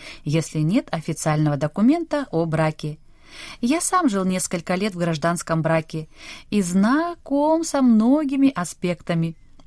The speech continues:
когда все надо доказывать, а имея документ о браке, трудности отступают на второй план». Вторая тема — это фильм «Полуостров». Действие фильма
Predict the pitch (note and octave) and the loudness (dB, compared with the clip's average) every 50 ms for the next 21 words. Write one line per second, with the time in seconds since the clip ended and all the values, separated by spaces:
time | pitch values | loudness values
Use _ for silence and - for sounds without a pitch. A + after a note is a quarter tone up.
0 | - - E3+ E3 E3 D3+ E3+ D#3+ - - - - C4+ D#4+ F4 F4 E4+ D4 G#3 D#3+ | -8 -4 -2 -2 -2 0 -2 -2 -2 -4 -4 -2 0 0 0 2 2 2 2 2
1 | E3 F3+ F#3 F3+ D#3+ E3 D#3 - - E3 E3 D#3 D#3 D#3+ D#3 D#3+ D3 - - - | 2 0 0 -2 -2 -2 -4 -2 0 0 0 0 -2 -2 -4 -4 -6 -8 -14 -20
2 | - - - - - - D3+ D#3 D#3 D#3 D#3+ D#3 D3+ D3 C#3+ D3 D3 - E3 D#3 | -18 -18 -18 -12 -6 -2 0 0 2 2 4 4 2 2 0 -2 -4 -2 0 0
3 | D3+ D3+ D3 - F3 F#3+ G3+ A#3 C#4+ D#4+ E4+ E4 - E4 D#4+ - - A#3+ B3 C#4+ | 2 2 0 0 0 -2 0 0 0 0 0 -2 -4 -8 -8 -4 -4 -2 0 0
4 | E4 D#4+ D#4+ E4+ F4 E4+ - - F4 F4+ - - - - G4 - - - - F#3 | -2 -2 -2 -6 -6 -6 -6 -6 -4 -4 -4 -6 -8 -8 -8 -8 -6 -6 -4 -4
5 | D3+ - - D#3+ D#3+ E3 E3+ E3+ - E3 D#3 - - - D#3 D3+ D#3 D#3+ D#3 - | -4 -2 -2 0 0 0 -2 -2 -2 -4 -4 -4 -2 -2 -2 0 0 -2 -2 -2
6 | D#3 D3+ D3+ D3 D3+ D3+ - - - - - - - - - - - - - - | -2 0 0 0 -2 -6 -10 -20 -20 -20 -20 -20 -20 -20 -20 -20 -20 -20 -20 -20
7 | - - - - - - D3+ C#3+ D#3+ G3 C#4 D4+ C#4 - - E3+ D3+ C#3+ C#3 C3 | -20 -18 -14 -10 -6 -2 -2 0 0 0 0 -2 -4 -4 -4 -2 -2 0 -2 -4
8 | - - - D3+ - - D3 C#3 - - D#3+ D#3+ D#3+ D#3+ D#3+ - - D#3+ D#3 D#3 | -4 -6 -6 -6 -4 -4 -6 -6 -6 -4 -2 0 0 0 -2 -2 -2 0 0 2
9 | D#3 D3+ D3+ D3 - - - C#3+ C#3 - - - - - - - - - - - | 2 0 0 -2 -4 -4 -6 -6 -6 -8 -8 -18 -20 -20 -20 -18 -18 -16 -12 -8
10 | - D3 C3+ E3 D#3+ D#3 - - - D3+ D3+ C#3+ - - B3 C#4+ C#4+ A3 E3 C#3+ | -4 0 0 2 2 0 -2 -4 -2 -2 -2 0 0 0 0 2 2 2 0 0